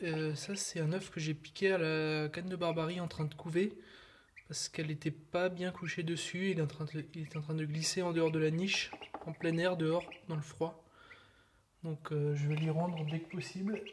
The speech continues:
Dès que je la vois, euh, sortie de son nid, je vais lui remettre parmi ses œufs. Les deux derniers, euh, je leur laisse jusqu'au huit à la date limite. Et, euh,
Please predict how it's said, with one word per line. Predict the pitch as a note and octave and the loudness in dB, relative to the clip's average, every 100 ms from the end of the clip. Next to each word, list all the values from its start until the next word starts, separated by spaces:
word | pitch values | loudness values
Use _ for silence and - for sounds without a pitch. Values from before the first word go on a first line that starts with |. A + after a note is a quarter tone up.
| - | -10
Dès | F#3+ E3+ | -8 -6
que | |
je | D#3+ | -2
la | E3+ | -2
vois, | D#3+ F3 E3+ | 2 2 4
euh, | D#3 D3+ D3 - | 4 2 -2 -8
sortie | E3+ - F#3 | -12 -10 -8
de | - | -6
son | E3+ | -2
nid, | E3 F#3+ F#3+ | 0 0 0
je | |
vais | E3 | 0
lui | D#3+ D#3 | 0 0
remettre | D#3 F3 - - | 0 0 -6 -4
parmi | E3 E3 | 0 0
ses | D#3+ E3+ E3 | 0 0 0
œufs. | G3+ - - - - - - - _ _ - - - _ _ - - _ _ _ - - - - E3 | 0 -4 -16 -18 -20 -20 -20 -20 _ _ -20 -20 -20 _ _ -20 -20 _ _ _ -18 -16 -20 -12 -6
Les | D#3+ | -2
deux | D#3 D#3+ | 0 4
derniers, | D#3+ D#3 D#3+ E3+ F3 | 4 4 4 2 2
euh, | D#3+ C#3 - - - - | 2 0 -4 -16 -20 -8
je | D#3+ | -2
leur | D3+ | 0
laisse | D3+ D3+ | 0 -2
jusqu'au | D3+ D3+ - - E3 D#3+ D#3 | -2 -6 -6 -4 -2 0 0
huit | D3+ E3 - - | 0 -2 -6 -4
à | D3+ | -2
la | D3 | 0
date | D3+ D3+ E3 | -2 -2 0
limite. | E3 F#3 - D3 | 0 0 -2 -2
Et, | C#3 | 0
euh, | C#3 | -2